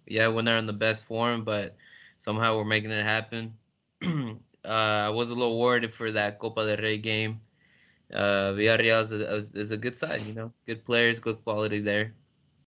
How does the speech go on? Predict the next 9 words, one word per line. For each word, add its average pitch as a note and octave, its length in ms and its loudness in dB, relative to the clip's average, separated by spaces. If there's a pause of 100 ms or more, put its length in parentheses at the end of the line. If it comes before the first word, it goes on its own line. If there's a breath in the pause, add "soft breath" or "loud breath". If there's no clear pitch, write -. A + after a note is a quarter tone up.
(520)
And, G#2 260 4
uh, G2+ 380 2
but A2 440 2 (380 soft breath)
I B2 80 2
didn't, C3 300 4
I C3 100 2
didn't C3+ 160 0
lose A#2+ 220 -4
faith. A2 280 2